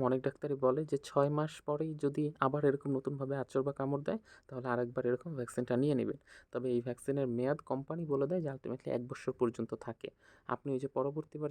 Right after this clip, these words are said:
যদি এরকম আঁচড় বা কামড় দেয়, তাহলে ওই জায়গাটাকে খুব সুন্দর মতো ধুয়ে ফেলতে পারেন এবং ওই ভায়োডিন এবং হচ্ছে Nebanol পাউডারটাকে লাগাইতে পারেন। আপনাদের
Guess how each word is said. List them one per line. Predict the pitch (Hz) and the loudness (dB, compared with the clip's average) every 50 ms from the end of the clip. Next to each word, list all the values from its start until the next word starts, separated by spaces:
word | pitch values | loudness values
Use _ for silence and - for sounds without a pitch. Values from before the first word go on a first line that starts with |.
| 147 | -2
যদি | 143 135 151 | -2 -2 -2
এরকম | 147 147 - - 143 | -2 -2 -2 0 0
আঁচড় | 135 127 - - 156 151 | 0 0 -2 -4 -4 -4
বা | 160 156 - | -4 -4 -4
কামড় | 156 156 156 156 160 | -4 -2 -2 0 0
দেয়, | - 185 185 | 0 0 0
তাহলে | 131 127 143 135 135 | 0 -2 -2 -2 -2
ওই | 131 120 | 0 0
জায়গাটাকে | 131 123 120 135 127 - 151 143 151 | 0 0 -2 -2 -4 -6 -6 -10 -10
খুব | 151 - 127 | -8 -10 -12
সুন্দর | - - 131 127 127 147 151 | -8 -6 -4 -2 0 0 -2
মতো | 156 160 - - 254 254 - - - _ _ - 123 | -2 -2 0 -2 -2 -2 -4 -16 -20 _ _ -6 0
ধুয়ে | 127 131 135 | 0 0 2
ফেলতে | 131 - 117 120 - - | 2 0 -2 0 0 2
পারেন | - - - - 135 | 2 2 2 2 -2
এবং | 127 120 131 123 | -4 -4 -2 -2
ওই | 120 120 123 120 | -2 -2 -2 -2
ভায়োডিন | - 120 120 117 120 120 117 113 123 131 | -2 0 2 2 2 2 0 -2 -2 -2
এবং | - 127 127 127 123 - _ - | -6 -6 -6 -6 -10 -10 _ -12
হচ্ছে | 127 - - 175 165 135 | -12 -8 -6 -4 -2 0
Nebanol | 120 123 123 117 117 117 - | 0 0 2 0 0 0 0
পাউডারটাকে | - 113 113 - - - 143 147 170 190 - _ - - - _ _ _ - | 0 -2 -2 -4 -10 -14 -10 -8 -8 -8 -8 _ -20 -20 -20 _ _ _ -2
লাগাইতে | 123 117 117 117 117 - | 0 2 2 0 -2 -2
পারেন। | - - - - - - _ _ - - - - _ - | -6 -8 -8 -8 -8 -10 _ _ -20 -20 -20 -18 _ -8
আপনাদের | 127 123 - 139 139 156 | -8 -4 -2 0 0 0